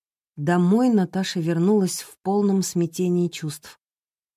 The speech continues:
День прошёл до того хорошо, что и сравнить его было решительно не с чем. Вышло самое настоящее, идеальное свидание.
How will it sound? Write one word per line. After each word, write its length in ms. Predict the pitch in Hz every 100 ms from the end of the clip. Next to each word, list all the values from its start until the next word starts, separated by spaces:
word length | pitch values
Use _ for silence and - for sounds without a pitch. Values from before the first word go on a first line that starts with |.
| _
День 300 | 151 202 208
прошёл 460 | 196 185 - 208 190
до 100 | 156
того 260 | 185 196
хорошо, 460 | 214 196 190 - 226
что 220 | - 185
и 20 |
сравнить 600 | 180 196 196 220 269 254
его 180 | 180 180
было 260 | 175 190 185
решительно 680 | 185 180 240 220 233 214 214
не 260 | 220 202
с 40 | 165
чем. 320 | - 147 135 _ _ _ _ _ _ _ _
Вышло 360 | - 180 - 170
самое 480 | 160 190 202 180 165
настоящее, 880 | 160 - 160 175 214 - - 156 151 _ _ _
идеальное 760 | 185 165 156 180 190 202 202 202
свидание. 680 | - 202 190 180 156 143